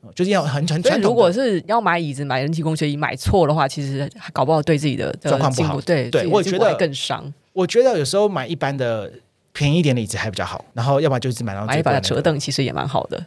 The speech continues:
Speaker 1: 折凳不行。
Speaker 2: 我觉得。折凳不行？
Speaker 1: 因为太低啦。
Speaker 2: 为什么折凳？哦，折凳太，你是因为高度的关系？
Speaker 1: 高度的关系，就一样，我刚刚说，
Speaker 2: 嗯。
Speaker 1: 就是我刚刚说的，一个是坐在屁股上，第二个是要夹踩的地板。
Speaker 2: 嗯，嗯，夹踩的地板。
Speaker 1: 啊，第三个是你的屁股要比膝盖高，或者两个至少等高。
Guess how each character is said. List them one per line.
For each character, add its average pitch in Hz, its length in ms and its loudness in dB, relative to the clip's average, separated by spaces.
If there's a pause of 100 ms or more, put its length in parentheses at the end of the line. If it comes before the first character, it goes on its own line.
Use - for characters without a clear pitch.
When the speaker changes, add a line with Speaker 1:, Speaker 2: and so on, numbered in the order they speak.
(100)
Speaker 1:
折 - 100 2
凳 190 140 2
不 156 80 0
行。 110 100 0
Speaker 2:
我 - 60 -10
觉 78 40 -16
得。 - 80 -18 (160)
折 208 120 0
凳 269 100 2
不 254 80 4
行？ 139 220 -2
Speaker 1:
因 156 60 -10
为 240 100 2
太 233 100 4
低 - 20 -2
啦。 147 60 -2
Speaker 2:
为 - 40 -4
什 220 100 0
么 214 220 0 (280)
折 247 80 -4
凳？ - 100 -2
哦， 269 40 -6
折 196 160 -4
凳 208 120 -4
太， 196 120 -6
你 185 80 -4
是 277 200 -2 (120)
因 226 120 -4
为 240 120 4
高 175 200 2
度 165 160 -4
的 131 80 -8
关 127 220 -10
系？ - 80 -8
Speaker 1:
高 208 100 2
度 240 120 0
的 190 40 6
关 160 140 -2
系， 160 60 -6
就 233 80 2
一 202 60 0
样， 185 120 2
我 143 60 -2
刚 175 80 2
刚 170 80 0
说， 160 120 -2
Speaker 2:
嗯。 156 40 -4
Speaker 1:
就 190 60 2
是 - 20 6
我 208 60 4
刚 147 80 -2
刚 151 100 0
说 147 160 2
的， 120 180 2
一 175 80 -6
个 185 80 2
是 160 200 0
坐 - 200 0
在 165 60 4
屁 147 100 -2
股 120 60 -6
上， 113 180 -6 (460)
第 196 120 2
二 185 40 4
个 170 40 2
是 170 120 2
要 165 60 6
夹 131 120 0
踩 117 140 -6
的 104 60 -8
地 127 100 -6
板。 - 120 -8 (220)
Speaker 2:
嗯， 156 140 -4
嗯， 135 40 -8
夹 160 140 -2
踩 156 100 -4
的 131 80 0
地 127 60 -2
板。 123 120 2
Speaker 1:
啊， - 140 -4
第 127 80 -2
三 180 160 2
个 160 80 -2
是 165 120 -2
你 131 40 -2
的 113 100 -4
屁 175 140 0
股 139 80 0
要 139 60 2
比 120 100 -4
膝 - 140 -2
盖 127 80 0
高， 110 160 0
或 110 100 -2
者 131 100 2
两 101 100 -2
个 - 40 -6
至 - 80 -4
少 110 120 -2
等 82 160 -10
高。 82 200 -4